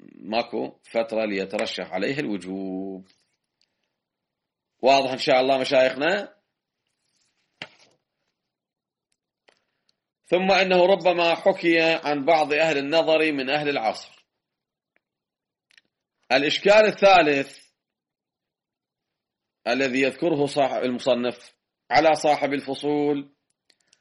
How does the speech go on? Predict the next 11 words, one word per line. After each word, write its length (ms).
وهو 380
كما 580
أشير 360
إليه 600
إلى 500
المحقق 720
النهاوندي 1000
في 540
كتابه 1080
تشريح 800
الأصول، 720